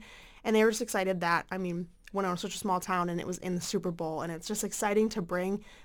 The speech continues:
that kind of traffic to Winona and for people to kind of hear about Winona and put Winona on the map. So Visit Winona was really, really excited to hear about that and to see, see Winona in the Super Bowl. So it's a really big deal to Visit Winona, and they were really excited about it.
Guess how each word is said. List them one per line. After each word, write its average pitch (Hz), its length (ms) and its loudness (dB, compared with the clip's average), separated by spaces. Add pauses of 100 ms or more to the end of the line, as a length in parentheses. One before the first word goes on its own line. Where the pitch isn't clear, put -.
that 208 100 -4
kind 190 160 -2
of 190 60 -4
traffic 180 580 -2
to 190 340 -2
Winona 175 420 2
and 170 140 -6
for 190 140 -4
people 180 360 -4
to 160 280 -4 (320)
kind 202 180 -2
of 180 100 -4
hear 202 120 -2
about 180 220 2
Winona 170 300 -2
and 165 220 -6
put 254 160 0
Winona 196 300 2
on 180 140 0
the 175 80 0
map. 156 320 -2
So 196 100 -2
Visit 208 240 0
Winona 185 380 -2
was 175 160 -6
really, 170 240 -4
really 170 240 -6
excited 170 580 -4 (520)
to 190 260 0
hear 196 220 -2
about 202 200 2
that 196 140 0
and 190 80 -4
to 185 40 -4
see, 185 500 -4 (360)
see 269 160 0
Winona 185 540 2
in 175 260 -2
the 175 80 -2
Super 185 240 -4
Bowl. 175 220 -6
So 208 120 -6
it's 202 120 -8
a 202 40 -6
really 190 140 0
big 175 220 -4
deal 165 280 -6
to 175 200 -6
Visit 170 220 -4
Winona, 165 260 -6
and 165 100 -6
they 160 60 -10
were 160 100 -8
really 165 160 -8
excited 175 380 -8
about 202 260 -12
it. 208 160 -12